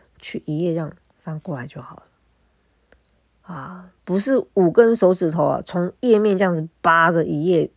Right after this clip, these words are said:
把它给扒起来，不是这样子翻哦，啊，我们没有这样翻啊，所以在这个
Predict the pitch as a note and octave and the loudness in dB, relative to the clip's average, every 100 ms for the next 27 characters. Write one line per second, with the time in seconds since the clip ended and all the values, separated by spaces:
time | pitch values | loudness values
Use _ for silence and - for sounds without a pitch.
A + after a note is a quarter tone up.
0 | _ - C#3 D#3+ D3+ - D#3 E3 - D3 | _ -8 -6 -4 -6 -2 0 0 -2 -6
1 | C3+ - - _ _ _ _ - F#3 F#3 | -8 -12 -18 _ _ _ _ -10 -8 -2
2 | F#3+ E3+ D#3 C#3+ D#3 E3 D3+ F#3 G3+ _ | -2 -2 -4 -6 -8 -6 -8 -12 -18 _
3 | _ F#3+ C#3+ C#3+ C#3+ C3+ D#3 D#3+ C#3 D3 | _ -20 -14 -10 -8 -6 -4 -4 -4 -6
4 | C#3 C#3 C3 D#3 - _ _ D#3+ C#3+ - | -8 -12 -14 -16 -20 _ _ -10 -6 0
5 | G3+ F3 - - - - - _ _ _ | 0 0 -6 -20 -20 -20 -20 _ _ _
6 | G#3 F#3+ F3 D#3 F#3+ _ _ _ _ G#3+ | -2 0 0 -2 -6 _ _ _ _ -6
7 | F3+ E3+ D#3+ D3+ D#3 | 0 0 0 -4 -6